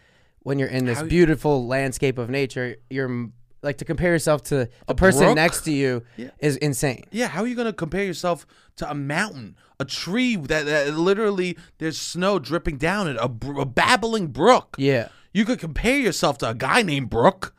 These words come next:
Speaker 1: Yeah, yeah, hundred percent.
Speaker 2: <laughs> Because you know he did coke for four years,
Speaker 1: Yeah.
Speaker 2: you know?
Speaker 1: But when you, I think,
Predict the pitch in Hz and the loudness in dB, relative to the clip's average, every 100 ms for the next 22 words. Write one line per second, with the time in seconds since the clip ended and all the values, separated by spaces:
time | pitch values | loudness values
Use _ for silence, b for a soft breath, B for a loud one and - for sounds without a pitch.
0 | 156 190 151 139 175 123 - 156 135 135 | 2 4 4 4 2 0 -2 0 0 0
1 | 143 110 - - 214 233 202 240 254 233 | -4 -8 -12 -4 2 2 2 4 4 4
2 | 202 208 - 277 - 165 170 147 135 113 | 0 0 8 6 6 -4 0 0 2 2
3 | 185 160 240 269 466 - b b b b | 2 4 8 10 10 8 b b b b
4 | b b - - 214 226 226 220 - 175 | b b -4 2 6 6 6 2 2 0
5 | 175 214 | 4 2